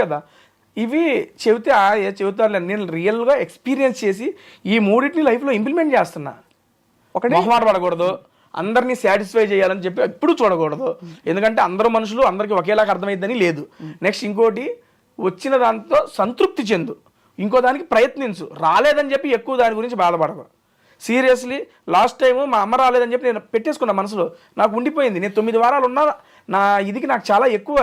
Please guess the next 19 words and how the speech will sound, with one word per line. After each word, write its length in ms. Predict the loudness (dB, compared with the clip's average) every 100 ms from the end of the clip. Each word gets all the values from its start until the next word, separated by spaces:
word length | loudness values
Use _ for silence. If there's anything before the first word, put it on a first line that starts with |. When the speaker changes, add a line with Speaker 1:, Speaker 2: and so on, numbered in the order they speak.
| 2
Speaker 1:
అది, 140 | -2 -14 _ _ -4
దాన్ని 180 | -2 -2 -2
నేను 220 | -2 -2 -4
తొమ్మిది 200 | -2 2
వారాలు 200 | 2 2
ఉన్నా 120 | 0 -2
కదా 120 | -2 -2
అని 80 | -6
తీసుకోకుండా, 340 | -4 0 2 2
అమ్మ 100 | 2
రాలేదు 200 | 2 2 2
కదా 120 | 0
అనే 100 | 2 2
పట్టుకొని 340 | 0 -2 -4 -8 -12 _ -16 -2
నన్ను 160 | 2 2
నేను 140 | 2 2
చాలా 180 | 4 4 2 0 -2 -4
ఇదైపోయా. 480 | -4 -2 -2 -2 -4 _ _ _ 2
అలాగే 240 | 4 2